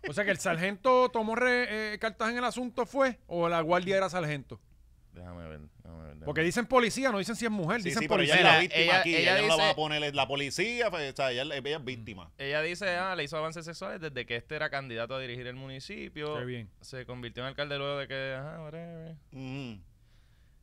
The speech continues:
Speaker 2: Luego de que el alcalde electo en dos mil veinte renunció al cargo tras declararse culpable de aceptar sobornos a
Speaker 1: Y él
Speaker 2: cambio de
Speaker 1: dijo, "Ahora sí
Speaker 2: contratos
Speaker 1: que te la han visto,
Speaker 2: municipales".
Speaker 1: te voy a mandar el video todos los días, porque ahora yo soy el alcalde.
Speaker 3: Está cabrón.
Speaker 2: Eh, ajá, el señor Pedro Rodríguez comenzó con un patrón de hostigamiento sexual que consistía en cuestionar el por qué una mujer tan bella estaba tan seria.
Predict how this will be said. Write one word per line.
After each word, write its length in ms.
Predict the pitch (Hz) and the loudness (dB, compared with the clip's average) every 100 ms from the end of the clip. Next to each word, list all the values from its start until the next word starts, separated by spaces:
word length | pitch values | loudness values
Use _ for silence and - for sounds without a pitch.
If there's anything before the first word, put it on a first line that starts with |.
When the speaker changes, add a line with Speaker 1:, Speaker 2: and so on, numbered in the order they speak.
| - - - 120 | -20 -20 -20 -6
Speaker 2:
Luego 240 | 131 135 | -2 0
de 100 | 147 | 0
que 120 | 131 | 2
el 60 | 127 | 2
alcalde 400 | 120 110 117 127 | 2 2 0 0
electo 300 | 135 135 156 | -2 -2 -6
en 80 | 143 | -6
dos 100 | 139 | -6
mil 180 | 139 135 | -6 -8
veinte 340 | 147 156 143 | -8 -4 -4
renunció 380 | 127 117 107 117 | -2 -4 -4 -6
al 80 | 110 | -6
cargo 280 | 117 123 117 | -4 -4 -2
tras 180 | 107 | -4
declararse 540 | 98 95 98 92 95 117 | -4 -6 -4 -4 -6 -8
culpable 400 | 113 - 113 120 | -10 -4 -4 -2
de 60 | 131 | -6
aceptar 340 | 110 98 98 | -8 -10 -12
sobornos 380 | - 113 110 117 | -10 -12 -10 -10
a 60 | 143 | -6
Speaker 1:
Y 20 | |
él 60 | 147 | -4
Speaker 2:
cambio 120 | 160 | -2
de 20 | |
Speaker 1:
dijo, 100 | 160 | 2
"Ahora 180 | 151 160 | 2 2
sí 100 | 180 | 0
Speaker 2:
contratos 120 | 170 | -2
Speaker 1:
que 40 | 170 | 0
te 40 | |
la 60 | 160 | 0
han 80 | 147 | 0
visto, 60 | 151 | 0
Speaker 2:
municipales". 260 | - 143 | -2 -2
Speaker 1:
te 40 | 135 | -2
voy 120 | 131 | -2
a 40 | |
mandar 280 | 151 165 165 | -2 -2 0
el 60 | 170 | 0
video 340 | 160 160 165 | 0 0 0
todos 120 | 147 151 | -2 -4
los 120 | 135 | -4
días, 240 | 131 123 | -4 -4
porque 160 | 117 120 | -4 -4
ahora 140 | 139 | -4
yo 60 | 143 | -4
soy 140 | 139 | -6
el 80 | 147 | -6
alcalde. 420 | 135 - 113 113 | -6 -8 -10 -10
Speaker 3:
Está 200 | 92 - | -16 -18
cabrón. 400 | - 98 82 76 78 - - - - | -14 -14 -14 -18 -20 -20 -20 -20 -2
Speaker 2:
Eh, 200 | 135 131 | 2 2
ajá, 280 | 123 139 131 | 2 2 2
el 80 | 120 | 0
señor 320 | 135 131 143 | -4 -4 -4
Pedro 240 | 160 165 | -2 0
Rodríguez 460 | 175 175 180 202 196 | 0 0 0 -2 -2
comenzó 400 | - 147 135 143 | -4 -6 -6 -6
con 100 | 156 | -6
un 100 | 165 | -4
patrón 300 | 165 160 170 | -2 -2 -4
de 80 | 165 | -6
hostigamiento 500 | - 151 139 139 151 | -4 -6 -6 -6 -8
sexual 300 | 165 170 208 | -8 -6 -4
que 100 | 185 | -4
consistía 420 | 143 131 123 139 | -4 -6 -8 -8
en 60 | 147 | -6
cuestionar 480 | 139 127 127 123 160 | -6 -6 -6 -6 -4
el 160 | 135 | -6
por 200 | 120 120 107 | -4 -6 -6
qué 100 | 156 | -6
una 140 | 180 | -6
mujer 260 | 175 160 170 | -4 -4 -4
tan 260 | - 160 151 | -2 -4 -2
bella 220 | 180 185 | -4 -4
estaba 280 | 135 139 139 | -4 -4 -2
tan 180 | 139 131 | -4 -6
seria. 500 | - 139 117 101 | -6 -6 -4 -6